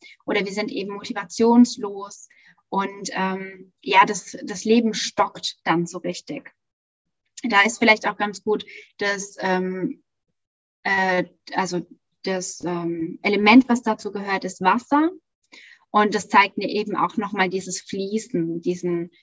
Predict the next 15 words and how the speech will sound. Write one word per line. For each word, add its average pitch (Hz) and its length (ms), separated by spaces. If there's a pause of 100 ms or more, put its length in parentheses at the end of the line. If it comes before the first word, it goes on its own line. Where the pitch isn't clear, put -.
(120)
diesen 190 220
Strom 208 600
im 190 180
Leben 175 500
einfach 170 580
mit 190 240
dem 180 120
Flow 196 360
zu 202 160
gehen, - 320
sagt - 260
man 165 140
ja - 120
auch - 100
gerne. - 420